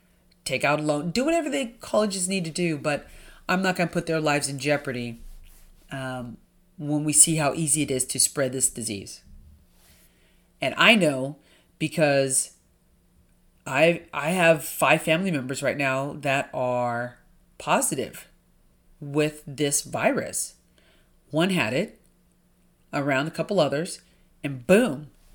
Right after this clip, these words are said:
just like that. Do you see how easy it is? This is why I keep talking about it on different episodes all the time. We want to be over it,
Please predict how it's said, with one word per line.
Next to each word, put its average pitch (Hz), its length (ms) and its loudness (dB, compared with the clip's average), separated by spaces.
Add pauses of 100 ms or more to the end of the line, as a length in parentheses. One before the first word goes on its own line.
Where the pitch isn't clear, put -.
(120)
just 180 240 2
like 175 160 2
that. 220 260 -4 (1400)
Do 170 120 -4
you 190 40 2
see 214 140 2
how 190 140 6
easy 208 320 2
it 240 80 0
is? 294 340 -4 (460)
This 208 160 0
is 247 80 -2
why 226 160 0
I 208 40 0
keep - 240 -6
talking 208 340 0
about 156 300 0
it 143 220 -4 (420)
on 156 300 -4
different 180 480 -2 (100)
episodes 151 680 -4
all 147 260 2
the 143 100 -4
time. 131 400 -6 (520)
We 175 320 0
want 170 500 0
to - 80 -6
be 185 220 -4
over 175 400 2
it, 202 280 2